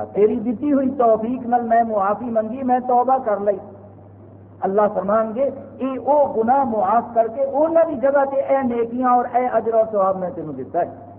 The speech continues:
جس لئے اللہ اے فرمان گے نا، اے ہن اپنے وڈے وڈے گناہ خود دسنے شروع کر دے گا کہ یا اللہ، میں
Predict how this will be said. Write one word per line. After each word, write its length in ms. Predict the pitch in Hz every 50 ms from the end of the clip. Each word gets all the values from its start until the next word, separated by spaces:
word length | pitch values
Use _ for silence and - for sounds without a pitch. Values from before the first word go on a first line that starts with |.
| - - - - - - - - - - - -
جس 180 | 127 143 - 160
لئے 140 | 160 175
اللہ 180 | 170 160 170 180 170 -
اے 120 | 196 233
فرمان 360 | 220 - 190 180 190 208 214 202 180
گے 80 | 180 190
نا، 80 | 214 240 - - - - - - - - -
اے 180 | - 262 277 277
ہن 240 | 247 214 262 269 262 269 -
اپنے 460 | 226 247 247 - 269 262 269 285 277 254 214 190
وڈے 320 | 220 226 214 226 285 311 302
وڈے 320 | 277 277 262 262 269 262 220 202
گناہ 200 | 214 226 247 294
خود 380 | 320 294 - - - 339 381 370
دسنے 440 | 392 - 339 311 - - 302 311 311 285
شروع 180 | - 302 311 294 -
کر 140 | 254 240 240 226
دے 120 | 247 233
گا 120 | 233 233 220
کہ 120 | 220 214
یا 200 | 202 196 180 180
اللہ، 220 | 196 202 208 247
میں 200 | 262 214 202 208